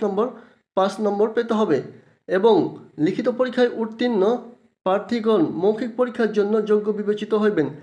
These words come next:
আপনারা যদি লিখিত পরীক্ষায় উত্তীর্ণ হতে পারেন, তবেই আপনাদের মৌখিক পরীক্ষার জন্য ডাকা হবে, তাছাড়া আপনাদের ডাকা হবে না। তো এই ছিল আজকে আমাদের ভিডিও। এই বিজ্ঞপ্তি সম্পর্কে আরও কিছু জানতে চাইলে কমেন্ট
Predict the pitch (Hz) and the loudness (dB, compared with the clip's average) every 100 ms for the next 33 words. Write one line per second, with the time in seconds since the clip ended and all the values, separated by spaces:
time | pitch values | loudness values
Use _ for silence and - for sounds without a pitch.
0 | - - 175 226 240 226 226 202 208 254 | -20 -8 -4 0 2 2 -2 -2 -4 -4
1 | 247 247 240 240 220 214 214 233 220 226 | -4 -4 -2 -4 -2 -4 -4 -2 -2 -2
2 | 247 220 160 147 - - - 208 247 240 | -2 0 0 -2 -10 -14 -2 0 2 2
3 | 233 220 196 247 - - - 185 214 240 | 2 2 2 0 -6 -16 -2 0 0 -2
4 | 233 220 226 214 202 196 247 - - _ | -4 -2 -2 0 0 2 0 -2 -16 _
5 | - 160 208 226 220 156 139 - - - | -4 -2 0 0 0 0 -2 -6 -12 -4
6 | 180 220 208 185 180 214 190 175 196 208 | -2 2 2 4 2 0 -2 -2 -2 -2
7 | 208 180 156 131 - - - 165 202 220 | 0 2 2 0 -8 -20 -8 0 2 2
8 | 240 233 226 240 233 226 220 220 233 233 | 0 0 0 0 0 2 0 2 0 0
9 | - - - 196 180 208 214 262 - 269 | -10 -12 0 2 2 -2 -4 -6 -6 -6
10 | 262 247 269 254 226 160 165 220 226 247 | -4 -4 -4 -2 0 0 -2 -2 -4 -6
11 | 190 208 220 226 226 233 226 - - 185 | -2 -2 -2 -2 0 0 -4 -16 -4 0
12 | 214 | 2